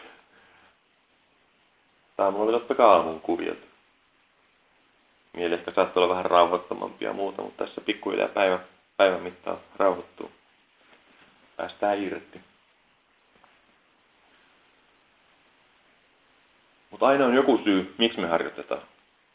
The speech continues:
Se olisi ihan pelkkää utopiaa sanoa, että ei harjoita minkään takia sasenia. Totta kai me harjoitetaan sasenia, koska me harjoitetaan. Me vaan istutaan, koska me istutaan, mutta on siinä taustalla aina joku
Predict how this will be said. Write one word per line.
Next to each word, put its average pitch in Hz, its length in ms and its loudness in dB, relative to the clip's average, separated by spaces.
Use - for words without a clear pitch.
Se - 100 -4
olisi 92 180 -4
ihan 92 180 -4
pelkkää 95 360 0
utopiaa 87 440 -2
sanoa, 85 340 -6
että - 180 -12
ei 85 120 -6
harjoita 90 300 -4
minkään 82 380 -4
takia - 260 -8
sasenia. 87 460 -14
Totta 90 200 -8
kai 98 140 4
me 95 80 -2
harjoitetaan 95 480 -2
sasenia, 98 340 -8
koska 101 240 -12
me 110 100 -4
harjoitetaan. 90 540 -4
Me 85 120 -12
vaan 98 180 -2
istutaan, 98 380 -10
koska 95 240 -8
me 95 120 -6
istutaan, 87 420 -14
mutta - 280 -16
on 90 160 -14
siinä 107 180 -4
taustalla 107 440 4
aina 104 200 2
joku 82 320 -6